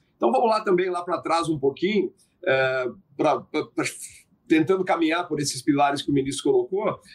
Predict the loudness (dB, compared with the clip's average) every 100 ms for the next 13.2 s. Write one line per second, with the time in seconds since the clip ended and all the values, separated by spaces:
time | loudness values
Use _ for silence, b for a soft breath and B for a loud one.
0 | B -2 0 0 0 -2 -2 -2 -2 2
1 | 2 2 -2 -2 0 0 0 -4 -2 0
2 | 0 -2 -4 -2 0 0 0 -6 0 0
3 | 0 -4 -2 0 2 2 2 0 -2 -2
4 | -4 -2 0 0 0 -4 -4 -6 -2 2
5 | 2 2 0 -4 -6 0 0 2 0 -2
6 | -4 -4 -6 -10 -10 -2 4 4 4 -2
7 | _ -20 -8 2 2 2 -2 -2 -8 -2
8 | 0 2 2 0 -2 -4 -4 -2 -2 -2
9 | 0 -2 0 0 0 0 -6 -18 b b
10 | b 0 2 2 2 0 2 2 2 -2
11 | -2 -2 0 0 -2 -2 -2 -2 -2 -4
12 | -2 0 0 0 -2 -2 -2 2 2 2
13 | -4